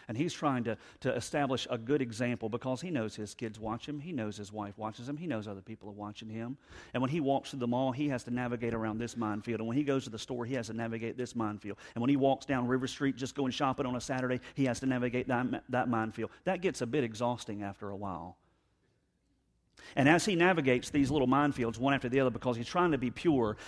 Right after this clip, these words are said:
and he's trying to be honoring God in his life, he is just a man who has been created by God with certain drives in his life that God gave him. Eh, he, he is married to a woman who is the only legitimate, allowable, godly,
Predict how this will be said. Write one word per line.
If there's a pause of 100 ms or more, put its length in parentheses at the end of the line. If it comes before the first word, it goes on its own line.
(140)
and
he's
trying
to
be
honoring
God
in
his
life, (160)
he
is
just
a
man
who
has
been
created
by
God
with
certain
drives
in
his
life
that
God
gave
him. (260)
Eh,
he,
he
is (160)
married
to
a
woman (120)
who
is
the
only (100)
legitimate, (180)
allowable, (220)
godly,